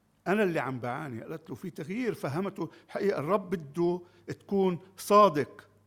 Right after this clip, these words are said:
بالصلاة تبعتك، تقعدش تمرمغ، تكون صادق، قول الحقيقة تبعتك. "شو بتقولي لي بنتي مجنونة؟ أنت التعبانة. من أول اسجدي لعنده وقولي له: 'أنا التعبانة، خلصني، ريحني.'"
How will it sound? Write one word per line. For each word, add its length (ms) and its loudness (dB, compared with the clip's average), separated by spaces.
بالصلاة 420 -6
تبعتك، 480 -10
تقعدش 260 -12
تمرمغ، 500 -6
تكون 220 -4
صادق، 540 -2
قول 160 2
الحقيقة 680 -8
تبعتك. 500 -10
"شو 120 -16
بتقولي 300 -10
لي 80 -8
بنتي 300 -10
مجنونة؟ 500 -12
أنت 200 -10
التعبانة. 600 -10
من 160 -6
أول 400 -4
اسجدي 420 -6
لعنده 340 -10
وقولي 280 -8
له: 180 -8
'أنا 120 -8
التعبانة، 640 -12
خلصني، 500 -12
ريحني.'" 520 -14